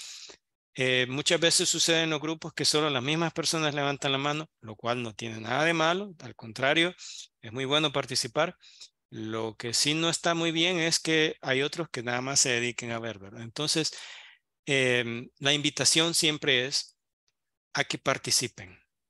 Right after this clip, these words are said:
¿verdad? Participen, busquen la oportunidad de practicar su inglés, no solo en la mente, ¿verdad? No, hay que hablarlo también. Okay, so complete these sentences with the correct places. Write one letter in each line.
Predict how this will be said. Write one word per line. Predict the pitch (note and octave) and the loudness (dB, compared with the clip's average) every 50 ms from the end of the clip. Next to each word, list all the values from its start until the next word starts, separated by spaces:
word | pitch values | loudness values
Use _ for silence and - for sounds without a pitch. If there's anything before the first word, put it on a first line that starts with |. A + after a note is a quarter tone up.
| _ _ _ | _ _ _
¿verdad? | - A2+ G#2+ G#2 A#2+ A#2 A#2 A2+ - | -18 -16 -12 -6 -4 -4 -4 -4 -8
Participen, | - B2 A2+ - - A#2+ - D#3 D3+ B2+ - A2 G#2 G2+ A2+ - | -10 -10 -10 -8 -2 0 2 2 2 0 -2 -8 -10 -12 -16 -16
busquen | - B2+ C#3 E3 - - F#3 E3+ | -14 -6 -4 -4 -2 0 0 2
la | E3+ E3 | 2 0
oportunidad | D3+ - - C3+ - - C3+ C3 C3 C3+ D3 | 0 -2 -6 -8 -6 -6 -2 0 2 2 2
de | D3 D3+ | 0 0
practicar | B2+ - C3 A#2+ - - A#2+ - - C#3 C3+ C3 | -2 -2 -4 -4 -4 -10 -8 -2 0 0 2 2
su | - - C3 | 0 -2 -2
inglés, | B2 A#2+ A#2 A#2+ A#2 G#2 G2+ - - - - _ _ _ _ _ _ _ _ _ | -4 -6 -4 -4 -6 -4 -2 -4 -4 -4 -8 _ _ _ _ _ _ _ _ _
no | - C#3 C#3+ | -4 0 0
solo | - - D#3+ D#3 D#3 | 2 2 2 2 2
en | D#3 | 2
la | D3+ C#3+ | 2 2
mente, | D3+ E3+ E3 D3 A#2+ - A2 G#2 | 4 4 2 2 0 -4 -8 -10
¿verdad? | G#2+ G#2 G#2+ G#2+ A2 A2 | -10 -12 -14 -14 -14 -14
No, | A2 B2+ C#3 B2 A2 G#2+ | -10 -8 -8 -8 -8 -6
hay | A#2+ B2+ C3+ - | -6 -6 -2 0
que | D3+ | -2
hablarlo | C#3 C3+ C#3+ C#3+ C#3 C3 B2 A2+ - | -2 0 2 0 0 0 -2 -8 -8
también. | - A#2 A2 G#2 G2+ G2 F#2 _ _ _ _ _ _ - - - - - - - - - - - - - _ _ _ | -8 -8 -8 -8 -10 -12 -14 _ _ _ _ _ _ -20 -16 -16 -14 -14 -14 -16 -18 -20 -20 -20 -20 -20 _ _ _
Okay, | E3 F#3+ F#3 - C#3 A2 - - _ _ | -2 0 2 0 -2 -2 -2 -10 _ _
so | - - - D3 C#3+ - - - | 0 2 4 4 4 2 -2 0
complete | - D#3 D3+ D3 - F#3+ G3+ G#3 F#3 | 0 0 0 0 2 2 2 2 4
these | G3+ G3 G3 - | 2 4 6 6
sentences | - F#3+ F#3 F#3 - - G3 F#3 - - F3+ D#3+ D#3 | 6 4 2 0 -2 0 4 4 4 4 4 0 -2
with | D#3 D#3 C3+ | -4 -4 -4
the | D3 C3+ | -6 -6
correct | - - C#3+ B2+ C#3 C#3+ C#3 - - - | -2 -4 -2 0 2 0 0 -2 -8 -2
places. | C#3+ C#3 C#3 C3 - - A#2+ A2 G#2+ - - - - B2+ | 0 2 4 4 4 2 2 2 2 2 2 2 -2 -4
Write | B2+ C#3+ D3+ D3+ D3+ D3 - | 0 2 2 2 2 0 -4
one | D3 C#3+ C#3+ C#3 C#3 | -6 -4 -4 -2 0
letter | C#3 C#3 C#3 C#3+ C#3+ C3+ B2+ | 0 2 2 2 2 2 0
in | B2 B2 | 0 -2
each | B2+ C3 - - - - | -2 -2 -2 -2 -2 0
line. | B2+ B2 B2+ A#2+ A2+ G#2+ G2+ G2+ G2+ | 0 0 2 0 0 -2 -4 -12 -18